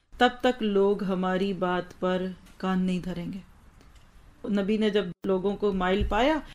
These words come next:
तो फिर डरा दिया। सूरत हिजर आयत एटी नाइन में भी है, "वकुल इन्नी अनन नज़ीरुम मुबीन", जारियात फिफ्टी,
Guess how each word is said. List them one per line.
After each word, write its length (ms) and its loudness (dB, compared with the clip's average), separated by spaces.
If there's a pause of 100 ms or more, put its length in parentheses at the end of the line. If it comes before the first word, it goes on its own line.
(200)
तो 60 0
फिर 220 0
डरा 200 -2
दिया। 260 0 (960)
सूरत 260 4
हिजर 280 2
आयत 200 4
एटी 220 2
नाइन 220 2
में 200 0
भी 100 0
है, 120 0
"वकुल 340 2
इन्नी 340 0 (440)
अनन 340 2
नज़ीरुम 380 0
मुबीन", 380 0 (800)
जारियात 640 6
फिफ्टी, 500 -2